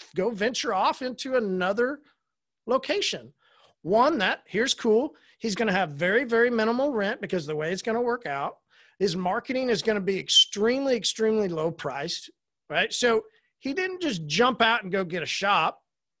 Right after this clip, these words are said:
He's finding a place that he can go build not only brand, but also use to do, uh,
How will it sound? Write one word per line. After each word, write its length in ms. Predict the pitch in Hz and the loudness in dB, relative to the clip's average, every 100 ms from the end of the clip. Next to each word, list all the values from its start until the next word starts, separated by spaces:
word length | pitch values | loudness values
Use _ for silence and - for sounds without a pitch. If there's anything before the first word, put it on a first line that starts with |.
| _ | _
He's 300 | - 226 - | -6 -2 -2
finding 640 | - _ 220 240 277 269 | -6 _ 2 2 2 0
a 60 | 254 | -4
place 340 | - 226 220 - | -2 -2 -2 -2
that 100 | 170 | -6
he 100 | 196 | -4
can 200 | 208 185 | -4 -2
go 280 | 196 196 | 0 0
build 800 | 190 151 139 190 220 190 202 247 - _ _ _ _ _ _ _ _ _ - | -2 -6 0 6 8 8 4 2 -10 _ _ _ _ _ _ _ _ _ -6
not 180 | 147 | -2
only 160 | 170 170 | 0 -2
brand, 520 | 135 139 160 202 370 370 _ | -2 -2 0 0 -2 -6 _
but 80 | 123 | -16
also 220 | 123 123 | -14 -10
use 380 | 147 147 180 185 | -8 -4 -2 -2
to 100 | - | -6
do, 320 | 165 190 190 - - - _ | -2 2 0 -2 -12 -20 _
uh, 380 | 170 165 165 165 | -4 0 0 -2